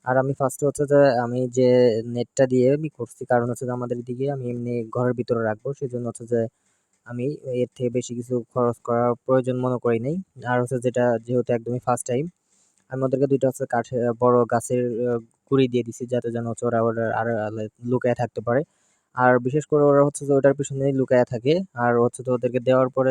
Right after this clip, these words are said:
আগে যেরকম যে সেটআপটাতে আমি রাখছিলাম শুধু খাঁচাতে, সেখানে হচ্ছে ওরা অনেক ছুটাছুটি করতো, দৌড়াদৌড়ি করতো। But এখন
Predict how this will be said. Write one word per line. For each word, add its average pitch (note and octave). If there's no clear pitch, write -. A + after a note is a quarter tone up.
আগে A#2+
যেরকম A#2+
যে A#2+
সেটআপটাতে B2
আমি A#2+
রাখছিলাম A2+
শুধু A#2+
খাঁচাতে, B2
সেখানে C3
হচ্ছে B2+
ওরা B2+
অনেক B2
ছুটাছুটি B2+
করতো, A#2+
দৌড়াদৌড়ি B2
করতো। A#2
But A#2+
এখন C3